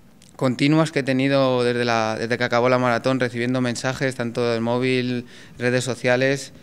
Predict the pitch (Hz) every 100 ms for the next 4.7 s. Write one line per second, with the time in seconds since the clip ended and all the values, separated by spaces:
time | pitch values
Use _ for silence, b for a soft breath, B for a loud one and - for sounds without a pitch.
0 | B - 113 110 107 113 113 123 123 127
1 | 127 127 127 123 120 120 131 123 120 123
2 | 123 123 120 123 120 120 113 107 107 113
3 | - 123 120 120 117 120 117 117 110 104
4 | 113 110 110 120 127 147 -